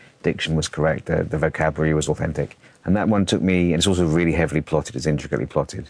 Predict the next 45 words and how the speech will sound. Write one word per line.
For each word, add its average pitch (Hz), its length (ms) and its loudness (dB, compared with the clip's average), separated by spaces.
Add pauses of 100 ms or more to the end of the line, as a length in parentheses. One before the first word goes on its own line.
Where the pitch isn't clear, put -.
(100)
Uh, 78 200 2
that 80 100 0
probably 80 160 -2
took - 140 -4
me 80 120 2
about 76 580 -2
two - 160 -2
years 87 260 2
to 95 100 0
write, 92 240 2 (520)
which - 380 -2 (260)
now 82 220 2
is 78 160 0
just 78 260 -4
absolutely 78 360 -2
ridiculous. 76 540 -2
I 76 80 -2
mean, 76 100 0
I 80 60 0 (100)
probably 80 540 0
will, 76 280 0
I, 82 120 0 (120)
this 80 260 -2
year 78 120 2
I'm 76 360 -2
aiming 80 280 2
to - 120 -14
put - 140 -4
out 71 140 -4
six - 260 -4
books. - 400 -6 (540)
So 80 440 2 (720)
it's - 140 0
easy 135 140 4
when 120 140 4
you're 95 120 4
writing 85 200 2
a 80 60 0
series. 78 320 2
When 90 160 2
I'm 90 140 2
writing 87 320 2
a - 20 4
Milton 82 360 2
book, - 360 -4